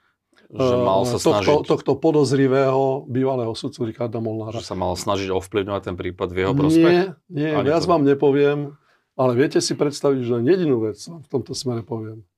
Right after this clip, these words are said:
Speaker 1: Hmm.
Speaker 2: Keďže sa to stalo v Bratislave a on komunikoval aj s, eh, tým podozrivým,
Speaker 1: Mhm.
Speaker 2: aj s tou advokátkou,
Speaker 1: Mhm.
Speaker 2: tak ten prípad, tak či onak,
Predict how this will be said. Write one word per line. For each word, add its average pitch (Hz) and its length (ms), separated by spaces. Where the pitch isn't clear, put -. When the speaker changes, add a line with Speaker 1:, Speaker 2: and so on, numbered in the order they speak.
Speaker 1:
Hmm. 117 220
Speaker 2:
Keďže 139 200
sa 143 120
to 143 100
stalo 127 280
v 117 100
Bratislave 127 760
a 139 140
on 147 260
komunikoval 165 760
aj 120 120
s, - 140
eh, 117 340
tým 131 180
podozrivým, 131 640
Speaker 1:
Mhm. 95 280
Speaker 2:
aj 135 140
s - 80
tou 135 160
advokátkou, 139 720
Speaker 1:
Mhm. - 300
Speaker 2:
tak 131 240
ten 131 320
prípad, 165 500
tak 139 200
či 160 140
onak, 135 260